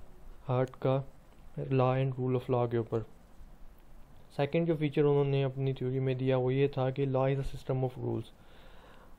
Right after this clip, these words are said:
law and rule of law को उसने divide करने के बाद जो है उसने कहा कि लॉ जो है वो एक system of rules है। Rules जो कि एक दूसरे combine होते हैं, unrelated rules होते हैं, मतलब वो आपस में combine होकर जो है एक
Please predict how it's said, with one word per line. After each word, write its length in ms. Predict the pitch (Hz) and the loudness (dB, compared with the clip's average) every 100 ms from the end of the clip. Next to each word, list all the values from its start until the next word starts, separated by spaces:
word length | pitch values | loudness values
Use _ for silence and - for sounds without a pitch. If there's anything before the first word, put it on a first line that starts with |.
| - | -2
law 200 | 131 131 | 4 6
and 140 | 143 143 | 4 4
rule 180 | 143 147 | 6 6
of 140 | 143 | 6
law 240 | 139 139 | 6 6
को 220 | 143 147 143 | 6 4 4
उसने 280 | 143 143 | 2 2
divide 380 | 135 127 127 131 | 4 6 6 4
करने 220 | 139 135 | 2 2
के 80 | 135 | 0
बाद 300 | 123 123 127 | 2 2 2
जो 120 | 127 | 2
है 300 | 127 120 127 - - - | 0 2 0 -4 -10 -8
उसने 260 | 143 139 | -2 0
कहा 200 | 135 131 | 2 2
कि 120 | 135 135 | 0 0
लॉ 300 | 127 127 135 | 2 4 4
जो 140 | 135 | 4
है 120 | 135 | 2
वो 160 | 143 147 | 4 4
एक 60 | 143 | 4
system 380 | - 135 135 | 0 -4 -2
of 200 | 135 127 | 0 0
rules 500 | 123 120 123 123 120 | -2 0 2 0 0
है। 100 | 117 | -2
Rules 340 | 117 131 147 143 | -2 0 0 2
जो 240 | 135 135 | 4 4
कि 260 | 131 143 156 - - - - - - - | 4 2 2 -2 -18 -18 -20 -20 -6 4
एक 240 | 139 135 | 4 4
दूसरे 300 | 139 135 147 139 | 0 0 0 2
combine 440 | 135 131 131 139 | 4 4 4 4
होते 220 | 135 151 | 2 2
हैं, 60 | 143 | 2
unrelated 640 | 139 143 139 135 135 135 131 | 2 4 4 4 4 0 0
rules 320 | 131 135 131 | 2 2 4
होते 260 | 131 127 135 | 2 2 2
हैं, 160 | 135 | 2
मतलब 340 | 135 135 131 131 - - - - - | 2 2 2 0 -6 -18 -20 -20 -12
वो 400 | 147 131 135 135 | -6 2 6 8
आपस 320 | 131 131 139 - | 6 4 2 2
में 100 | 139 | 0
combine 460 | 135 127 127 135 135 | 0 0 2 2 2
होकर 220 | 131 135 | 2 0
जो 120 | 131 | 2
है 200 | 135 135 | 2 0
एक 300 | 135 143 147 | 2 2 0